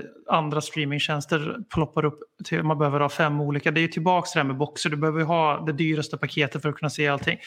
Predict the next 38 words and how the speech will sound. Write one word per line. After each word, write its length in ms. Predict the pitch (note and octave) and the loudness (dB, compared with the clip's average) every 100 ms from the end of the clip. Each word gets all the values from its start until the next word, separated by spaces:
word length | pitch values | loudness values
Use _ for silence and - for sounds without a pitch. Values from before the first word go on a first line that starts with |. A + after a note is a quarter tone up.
| - - | -16 -10
Och 100 | E3+ | -2
det 440 | F3 F3 E3 G#3+ - | 2 2 0 -6 -12
förstod 460 | - F3 G3+ E3+ | -6 -4 0 -2
vi, 160 | D#3+ E3+ | -2 -2
alltså 180 | E3 E3 | -2 -2
streamingbubblan 680 | - F#3 E3+ E3 E3 E3 E3 | 0 2 2 0 0 0 0
skulle 220 | D#3 D3+ | 0 -2
spricka 480 | - D#3+ - - D#3+ | 0 -2 -2 -2 0
till 120 | D3+ | 0
slut. 280 | - C3+ D#3 | -4 -6 -6
Att 100 | D3+ | -2
man 100 | D3+ | -2
skulle 180 | D#3+ | -2
kunna 180 | D#3 D#3 | -2 -2
klara 220 | D3 D#3 | 2 2
sig 140 | D3+ D3 | 2 -2
på 80 | D#3 | -6
Spotify, 460 | - D#3 - D#3+ | -4 -6 -2 0
Viaplay 440 | C#3+ C#3+ D3+ D3 C#3+ | 0 0 0 0 2
och 60 | |
ha 140 | C#3 - | 0 2
allt. 440 | D3+ C3 C3 - | 0 0 -4 -4
Eller 140 | E3+ D3 | 0 2
Netflix 520 | D3 - - D3 - | 0 -4 -6 -4 -2
och 80 | D3 | -2
vi-, 180 | C#3+ D#3+ | 0 0
och 260 | D3+ C#3 | 0 0
Spotify. 440 | - D#3 D3 - D#3+ - - - - | 0 -2 0 -2 -2 -4 -20 -18 -2
Förutom 280 | D#3 D3 D#3 | -2 0 -2
sport. 340 | - D#3+ - | 0 -2 0
Alltså 160 | E3+ D#3+ | 0 0
det 80 | D#3+ | 0
fattar 440 | F3 - - D#3+ | -2 -4 -2 0
man 140 | D#3+ | 2
att 100 | D3 | 0
det 60 | D3+ | -2
var 100 | D3 | 0
bara, 200 | D3 C3+ | 0 -2